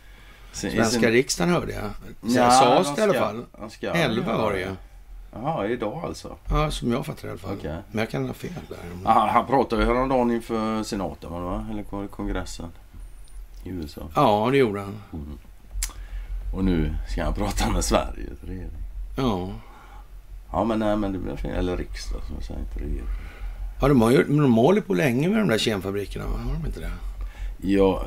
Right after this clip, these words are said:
Speaker 1: alltså minst eller senast sedan tvåtusenfjorton, så är det ju.
Speaker 2: Ja, ja, ja.
Speaker 1: Och nu går ju kineserna ut också och säger liksom att, eh, de är lite oroliga för, nej, ryssarna är det för fasen som går ut och säger att, eh,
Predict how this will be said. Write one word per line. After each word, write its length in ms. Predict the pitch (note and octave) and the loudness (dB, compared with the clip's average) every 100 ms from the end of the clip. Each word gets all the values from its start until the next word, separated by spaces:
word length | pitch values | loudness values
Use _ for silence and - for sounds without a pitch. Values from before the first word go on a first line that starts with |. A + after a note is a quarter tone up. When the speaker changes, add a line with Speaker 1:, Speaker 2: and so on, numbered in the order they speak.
| - | -2
Speaker 1:
alltså 280 | - F#2 F#2 | -2 0 0
minst 760 | F2+ E2+ A2 F3 - - - C#3 | 2 4 4 2 0 -4 -2 0
eller 180 | A#2+ | 2
senast 600 | A#2 C3 F#2 C#2 F2 D3+ | 2 2 2 0 0 0
sedan 340 | - F3 F3+ F3 - | 0 -2 -2 -6 -6
tvåtusenfjorton, 880 | C3+ A#2+ A#2 G#2+ G#2+ - - C2+ D2+ | -6 -4 -6 -6 -8 -8 -10 -10 -8
så 60 | G#2+ | -6
är 40 | |
det 40 | E3 | -6
ju. 80 | - - - - | -8 -10 -12 -2
Speaker 2:
Ja, 80 | C3 | 0
ja, 220 | - G#2+ | 2 0
ja. 80 | G2+ - - - - - - - | -4 -8 -10 -14 -18 -16 -14 -4
Speaker 1:
Och 120 | F#2+ | 2
nu 120 | F#2+ | 2
går 140 | C#2+ G#2 | 4 2
ju 60 | |
kineserna 580 | C3 C3+ - - B2+ A#2+ | 4 2 0 -4 -2 0
ut 140 | B2 C3 | 2 2
också 280 | A#2 - | 0 -2
och 60 | G2+ | -2
säger 200 | G#2+ E2+ | 0 0
liksom 320 | D#2+ D#2 D#2+ | 0 -4 -2
att, 420 | D#2 D#2 - - - - - - - - - - - C#2 | -2 -4 -10 -20 -20 -20 -20 -18 -18 -16 -16 -18 -14 -10
eh, 60 | C#2 | -6
de 160 | D2 | -4
är 40 | G2 | -2
lite 220 | G2 G#2 | -2 -2
oroliga 520 | F2+ D2+ C2+ C2+ C#2+ | 0 -2 -4 -4 -6
för, 120 | - A2 | -2 4
nej, 280 | B2+ D3+ | 6 6
ryssarna 500 | C#3 D3 - G2 C#3 | 4 0 -2 -2 -2
är 40 | A#2+ | -2
det 100 | F#2 | -2
för 120 | - | -4
fasen 300 | G#2 E2 D2+ | -8 -6 -6
som 180 | D#2 E2+ | -6 -6
går 100 | F2 | -6
ut 40 | - | -6
och 40 | |
säger 300 | - C#2+ B1+ C2 C2 | -6 -6 -6 -8 -10
att, 260 | - - | -10 -10
eh, 300 | C2 C2+ C2 | -8 -8 -8